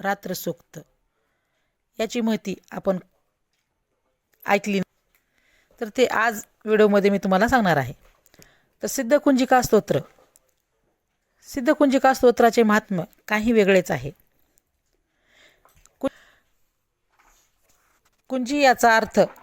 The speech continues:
किल्ली असा आहे. या स्तोत्राच्या पठणाने संक्षेप स्वरूपात सप्तशती पाठाचे फल मिळते, असे या स्तोत्रात म्हटलेले आहे.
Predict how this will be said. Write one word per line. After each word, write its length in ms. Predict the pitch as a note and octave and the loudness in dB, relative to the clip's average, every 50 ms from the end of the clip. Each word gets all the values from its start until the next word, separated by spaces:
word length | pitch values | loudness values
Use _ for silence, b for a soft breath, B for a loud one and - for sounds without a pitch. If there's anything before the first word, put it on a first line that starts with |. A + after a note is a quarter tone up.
| _ - | _ -6
किल्ली 300 | B3 A3+ A3+ A3+ C4+ B3 | -4 -4 -2 0 0 0
असा 320 | - G3+ G3 - - G3+ | 0 0 -2 -2 -2 0
आहे. 260 | F#3 F3+ E3 D#3+ D3 - - _ _ | 0 0 -2 -4 -6 -8 -10 _ _
या 240 | - G3+ A#3 B3 C4 | -6 -2 0 0 0
स्तोत्राच्या 600 | B3+ - B3+ - - G#3+ G#3 G3+ - G#3 G3 G3 G3 | 2 0 0 0 2 2 0 2 2 2 2 2 0
पठणाने 640 | - - G#3 - F#3 F#3+ F#3 F3+ F3 E3+ E3+ E3+ E3 - b b b b b b b b b - | -2 -2 -4 -4 0 0 0 0 0 0 -2 -2 -2 -4 b b b b b b b b b -20
संक्षेप 540 | - - A3 A3 A3+ A3 - - B3 A3+ G#3+ - _ _ _ _ _ _ - | -6 -2 0 0 0 0 0 0 2 0 0 -2 _ _ _ _ _ _ -10
स्वरूपात 520 | - G3+ F#3+ F#3 - - F3 E3 D#3+ - | -6 -6 -6 -4 -2 -2 -2 -2 -2 -2
सप्तशती 560 | - - G3+ - - B3 G3+ - G3+ - A#3 | -2 -2 -2 0 -2 -2 -2 -2 -2 -4 -6
पाठाचे 460 | - - G3+ F3+ - F3 D3+ - F#3+ | -4 -2 -2 0 0 -2 -2 -4 -8
फल 240 | - - - F#3 E3+ | -4 0 2 2 2
मिळते, 360 | F3 E3+ D#3+ D3 - - D3+ - _ _ _ _ _ _ _ _ _ _ _ _ _ _ - | 0 -2 -4 -6 -6 -10 -16 -20 _ _ _ _ _ _ _ _ _ _ _ _ _ _ -4
असे 220 | - - - C4+ | -2 0 2 4
या 100 | B3 A#3+ | 4 4
स्तोत्रात 300 | A#3+ A#3 F3+ A3 G#3+ G3+ | 2 2 2 2 2 2
म्हटलेले 460 | G3 G3 F#3 F3 D#3 E3 E3+ D#3+ D#3 | 2 0 0 0 2 2 2 4 4
आहे. 220 | D3 C#3 C3 C3+ | 2 2 0 -4